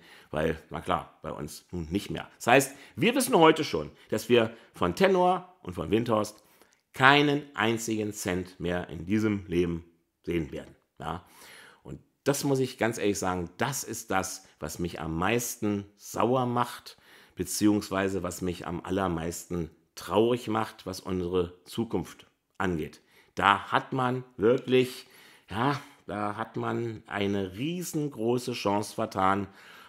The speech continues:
und, äh, Entscheidungen in einer Art und Weise getroffen, die dann letztlich jetzt hierzu geführt haben. Und irgendwann ist nun mal jedes Fass übergelaufen, was ich, äh, für, für aus wirtschaftlichen Gesichtspunkten für sehr, sehr schlimm sogar halte.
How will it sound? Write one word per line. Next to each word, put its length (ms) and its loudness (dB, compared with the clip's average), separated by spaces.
und, 500 -2
äh, 320 0
Entscheidungen 840 0
in 80 -6
einer 240 -6
Art 220 -2
und 160 -6
Weise 280 -2
getroffen, 480 -2
die 120 -4
dann 260 -4
letztlich 460 -4
jetzt 260 -4
hierzu 340 -6
geführt 380 -2
haben. 300 2
Und 120 -4
irgendwann 380 2
ist 160 -4
nun 120 2
mal 140 2
jedes 280 0
Fass 180 -4
übergelaufen, 720 0
was 240 -4
ich, 340 -6
äh, 160 -2
für, 520 0
für 180 -4
aus 240 -4
wirtschaftlichen 400 -4
Gesichtspunkten 640 -6
für 400 -4
sehr, 420 0
sehr 260 -2
schlimm 300 0
sogar 340 -10
halte. 280 -10